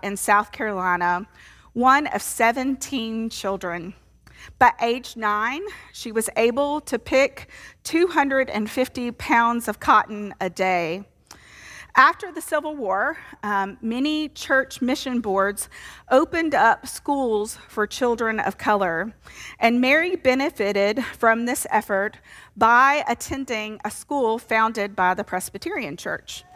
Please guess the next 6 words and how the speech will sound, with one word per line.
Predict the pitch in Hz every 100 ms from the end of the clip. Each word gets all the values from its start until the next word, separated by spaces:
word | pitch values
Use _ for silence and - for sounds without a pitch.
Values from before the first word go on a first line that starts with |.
| - - - - -
She | - 269
later | 269 294 403 302 285 311
attended, | 220 - - 240 226 226 -
attended | 220 220 - 240 220 214
Scotia | - - - 226 240 - 262 285 294
Seminary, | - 262 233 220 196 196 214 247